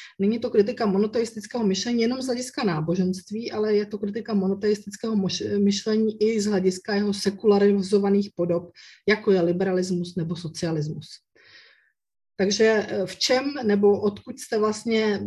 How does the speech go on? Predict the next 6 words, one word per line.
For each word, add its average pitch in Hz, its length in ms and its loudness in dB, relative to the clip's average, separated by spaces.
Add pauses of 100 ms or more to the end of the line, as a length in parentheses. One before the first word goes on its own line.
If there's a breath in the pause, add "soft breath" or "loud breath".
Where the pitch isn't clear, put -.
sbíral 202 840 4
inspiraci 202 720 0
pro 196 180 -2
napsání 175 560 -2
této 170 260 -6
knížky? 156 560 -8